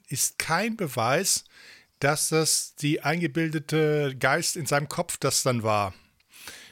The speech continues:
Das ist eine falsche Dichotomie. Und dann das Sterne ist ein ganz besonders fatales Beispiel. Denn als man die ersten Gesetze verstanden hat mit Kepler und so weiter, hatte man, gab's eine große theologische Diskussion, ob denn überhaupt die Sterne auf diesen Bahnen gehen und diese Vorhersage dieser Sternbahn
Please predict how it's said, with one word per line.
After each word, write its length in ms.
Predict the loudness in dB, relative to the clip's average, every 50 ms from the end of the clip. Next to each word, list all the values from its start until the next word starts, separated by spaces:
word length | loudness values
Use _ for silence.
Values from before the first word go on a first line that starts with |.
| -16 _ -4
Das 140 | -2 -2 0
ist 60 | 0
eine 100 | 0 0
falsche 320 | 2 2 2 2 0 -2
Dichotomie. 720 | -2 -2 0 -2 -2 0 0 0 2 4 4 4 2 0 -2 -6 _ _ _
Und 260 | -4 -4 -4 0 0
dann 220 | 0 2 2 0 -2
das 260 | -2 0 2 2 2
Sterne 460 | 2 2 2 2 2 2 2 2 0
ist 260 | 0 0 -2 -2 -2
ein 80 | -2 -2
ganz 240 | -2 -2 0 -2 -2
besonders 580 | -2 -2 0 2 2 2 2 2 0 0 0
fatales 800 | -2 -4 -4 -6 -6 -6 0 2 4 4 4 4 2 0 0 -2
Beispiel. 680 | -2 0 0 0 0 0 -2 -2 -2 -2 -2 -2 -4 -10 _ -20 -20 -20 -18 -16 -16 -18 -18 -6 0
Denn 180 | 2 2 2 2
als 300 | 2 0 2 2 2 2
man 140 | 2 2 2
die 180 | 2 0 2
ersten 380 | 4 4 4 4 0 -2 -4 -4
Gesetze 420 | -2 0 2 2 2 2 0 -2
verstanden 640 | -2 -2 -2 0 2 2 2 2 0 -4 -4 -2 0
hat 240 | 0 0 -2 -2 -8
mit 160 | -8 -6 -4
Kepler 360 | -2 -2 -2 0 0 -2 0
und 120 | 0 0
so 160 | -2 -2 0 0
weiter, 360 | 0 0 0 0 -2 -2 -4 -8 -18 -20 -18 -18 -20 -20 -20 -20 -20 -20 -20 -20 _ _
hatte 300 | -2 -2 -2 0 -2 -4
man, 120 | -6 -4 0
gab's 240 | 0 0 0 0 -2
eine 140 | -2 -2
große 320 | -2 -2 -2 -2 -2 -2 0
theologische 540 | 0 0 0 0 0 -2 -2 -2 -4 -4 -4
Diskussion, 600 | -4 -4 -4 -2 -4 -2 0 0 0 0 -2 -4 -4
ob 320 | -2 -2 -2 -2 _ -4
denn 140 | -4 -2 -2
überhaupt 420 | -2 -2 0 0 0 -2 -4 -4
die 60 | -4 -2
Sterne 400 | 0 0 2 2 2 2 0 -2
auf 160 | -2 -4 -6
diesen 300 | -6 -4 -2 -2 -2 2
Bahnen 340 | 2 4 4 4 2 0 2
gehen 280 | 2 2 2 2 -2
und 140 | -2 -4 -4
diese 200 | -4 -4 -4 -2
Vorhersage 800 | 0 0 0 2 2 2 2 2 4 4 4 4 2 0 -2 -6
dieser 240 | -6 -2 -2 -2
Sternbahn 800 | -2 0 0 2 2 2 2 0 0 0 2 2 2 0 -2